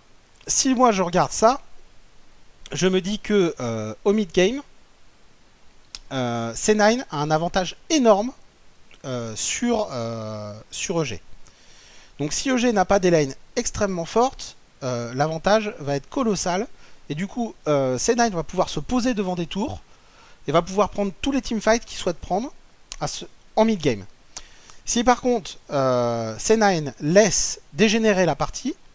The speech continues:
et décide de ne pas imposer une massivité, de ne pas imposer de pression, dans ce cas-là, ils vont se retrouver avec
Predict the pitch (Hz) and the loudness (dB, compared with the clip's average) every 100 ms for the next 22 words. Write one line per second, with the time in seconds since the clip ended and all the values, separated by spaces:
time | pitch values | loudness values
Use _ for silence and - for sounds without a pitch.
0 | 254 220 151 165 - 151 135 139 214 185 | -16 -6 -2 0 -2 -4 -4 0 0 2
1 | 160 165 160 147 127 123 147 135 - 143 | -2 -2 -2 -2 -4 -4 -8 -10 -4 -2
2 | 123 113 123 170 160 143 131 127 - 139 | -2 -4 -6 -2 -2 -2 -6 -8 -8 -8
3 | - 226 - - - - - - - - | -6 -6 -8 -20 -20 -20 -20 -20 -20 -20
4 | - 175 208 226 220 202 160 165 185 - | -4 0 2 4 6 6 4 0 -4 -2
5 | 196 - 196 165 147 147 139 123 - | -2 -2 0 0 0 -2 -2 -4 -10